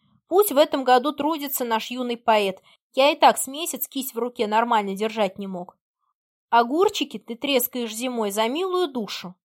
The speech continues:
Во всём должна быть справедливость. Я тоже хочу немного пожить за его счёт.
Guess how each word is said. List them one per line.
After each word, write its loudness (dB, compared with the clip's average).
Во 0
всём 0
должна 6
быть -6
справедливость. -8
Я 6
тоже 0
хочу -4
немного -4
пожить -2
за -10
его -6
счёт. -6